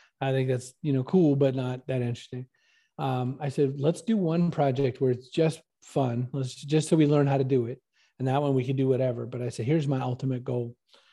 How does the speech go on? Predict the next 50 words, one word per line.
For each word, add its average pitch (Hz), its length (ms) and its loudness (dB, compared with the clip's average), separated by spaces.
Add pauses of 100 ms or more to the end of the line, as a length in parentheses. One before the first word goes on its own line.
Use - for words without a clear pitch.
(180)
My 135 240 2
ultimate 165 380 2
goal 147 300 6
is 123 120 -2
to 135 100 -4
make 123 200 -4
an 123 120 -8
N 139 200 -6
F 170 200 -2
T - 280 -6
style 147 440 0
game 123 460 -4 (520)
where 135 160 4
it's 127 160 -2
fun 196 300 4
to 190 80 4
play 170 200 4
the 156 80 0
game. 131 320 -2
Like, 120 140 -4
the 135 80 -6
game 160 300 2
in 156 100 2
and 147 140 2
of 139 120 2
itself 131 380 -2
is, 123 240 -2 (320)
is 131 100 -8
interesting 143 600 -2
enough, 127 280 0
but 135 280 -6
that 135 160 -2
one 156 160 2
of 180 40 2
the 151 80 2
primary, 156 880 0
uh, 127 240 -6
efforts 147 440 -4
that 123 60 -10
you 117 100 -10
could 123 120 -4
do 135 120 0
in 131 80 2
the 123 60 -2
game 123 420 -4 (760)
it 143 280 0
has 131 280 0
real 143 260 6
world 131 200 6
impacts. 117 580 -4